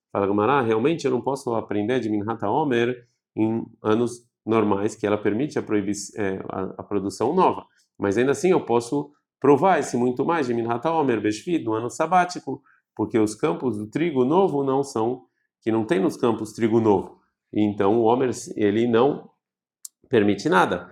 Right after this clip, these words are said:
Fala, "Mas não, mas Shvid Nami, mas também no sabático também, Sheken, Materes, Sfihi-, Sfihin, Bashvid, eu não posso aprender de Minha-, Minhata Omer, porque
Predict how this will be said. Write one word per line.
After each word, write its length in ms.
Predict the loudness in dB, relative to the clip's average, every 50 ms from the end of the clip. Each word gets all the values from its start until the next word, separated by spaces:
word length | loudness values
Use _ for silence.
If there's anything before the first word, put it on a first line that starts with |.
| -20 _ _ _ _ -4
Fala, 160 | -2 0 0
"Mas 160 | 0 2 2
não, 120 | 2 2
mas 140 | 2 0 -2
Shvid 220 | -2 0 0 2 4
Nami, 220 | 4 4 6 6
mas 140 | 4 4 2
também 200 | 2 0 2 2
no 100 | 0 0
sabático 420 | -2 -2 -2 -2 -2 -2 -4 -4
também, 400 | -2 0 2 4 2 2 0 -4 _ _ _ _ _ -12
Sheken, 680 | -4 -2 -2 0 4 4 6 6 6 4 2 0 -6 -10 _ _ -2
Materes, 560 | 2 2 2 4 4 4 4 4 2 0 -2
Sfihi-, 440 | -2 -2 -2 -2 -2 -4 -4 -4 -6
Sfihin, 400 | -10 -6 -4 -4 -2 -2 -2 -2
Bashvid, 540 | -2 -4 -2 0 2 2 2 2 0 -4 _ _ _ _ _ -2
eu 80 | 0
não 80 | 0 2
posso 200 | 2 0 -2 -2
aprender 200 | -2 -4 -2 -2
de 60 | -2
Minha-, 360 | -2 -2 -2 -2 -4 -4 -2
Minhata 440 | 0 0 0 0 0 -2 0 0 2
Omer, 260 | 2 2 2 0 -2
porque 480 | -4 -6 -8 -6 -2 0 0 0 -2